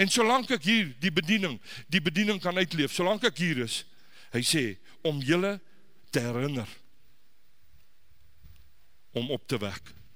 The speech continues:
Hy sê, ek wil julle remind, maar as ek julle remind, is dit om julle op te wek. Nie om julle af te trek, nie om julle op te wek. Vers vyftien. En ek sal my beywer,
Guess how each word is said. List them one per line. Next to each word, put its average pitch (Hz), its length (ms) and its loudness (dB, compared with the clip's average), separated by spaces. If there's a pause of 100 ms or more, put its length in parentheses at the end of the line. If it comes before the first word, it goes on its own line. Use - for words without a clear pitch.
(260)
Hy 110 80 0
sê, 147 200 4
ek 143 120 0
wil 143 120 2
julle 135 240 2
remind, 107 500 -4
maar 127 220 4
as - 120 0
ek 151 120 2
julle 160 160 4
remind, 123 380 -4 (220)
is 110 120 0
dit 117 120 -4
om 113 120 -2
julle 113 200 0
op 110 200 -6
te 123 120 0
wek. - 340 -6 (680)
Nie 156 100 6
om 160 140 2
julle 151 180 2
af 147 160 -2
te - 160 -2
trek, 131 300 -2
nie 120 100 0
om 117 100 -4
julle 113 220 0
op 107 160 -6
te 107 140 -2
wek. - 320 -10 (1500)
Vers 127 240 4
vyftien. 143 420 0 (1400)
En 123 160 4
ek 190 160 4
sal 190 160 4
my 175 160 2
beywer, 147 480 2